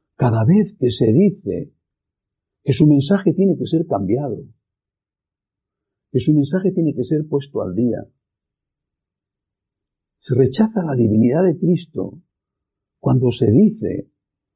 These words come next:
que Jesucristo no estaba enterado de determinadas cosas que después la ciencia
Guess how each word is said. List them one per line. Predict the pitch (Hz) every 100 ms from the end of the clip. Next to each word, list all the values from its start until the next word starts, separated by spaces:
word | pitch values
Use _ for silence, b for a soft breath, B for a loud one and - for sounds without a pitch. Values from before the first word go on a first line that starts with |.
| _ _ _ _ _ _ _
que | -
Jesucristo | 127 139 139 208 214 - 175
no | 165 190
estaba | 190 - 214 175 - 101 - _ _ _
enterado | 151 139 139 143 135 151 110 101 - _ _ _ _ _
de | - 147
determinadas | 139 - 139 131 135 139 135 -
cosas | 147 135 135 -
que | - 127 113 - _ _ _
después | - 117 - 135 135 120 - -
la | 107
ciencia | - 117 117 - 107 101